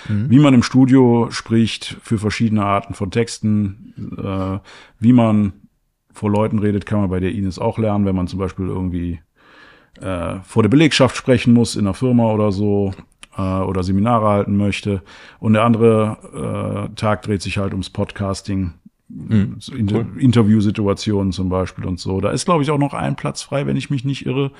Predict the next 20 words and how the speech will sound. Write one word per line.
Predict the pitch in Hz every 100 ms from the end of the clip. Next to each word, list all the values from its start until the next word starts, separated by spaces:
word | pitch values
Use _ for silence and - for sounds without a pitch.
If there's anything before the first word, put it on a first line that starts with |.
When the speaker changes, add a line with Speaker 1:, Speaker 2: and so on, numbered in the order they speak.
| - - - - _
Speaker 2:
Guckt | - -
mal | 135
auf | 123
meine | 123 120
Seite | 113 123 127
J | 127 120 117
B | 123 120 120 107 - _
Tonstudio, | - 131 127 127 117 120 117 117 - _ _ _ - - - _ _ -
äh, | 120 113
bei | 107 113
Instagram, | 127 135 135 117 127 123
da | 117 110
gibt's | 117 - -
eine | 113 107
Werbeanzeige, | 110 117 120 113 110 - 120 107 110 110 110 101 107
äh, | 113 107 107 107 107
in | 110
meinen | 107 107 107 101
Posts, | 113 107 113 - - - - -
ähm, | 107 104 104 104 104 104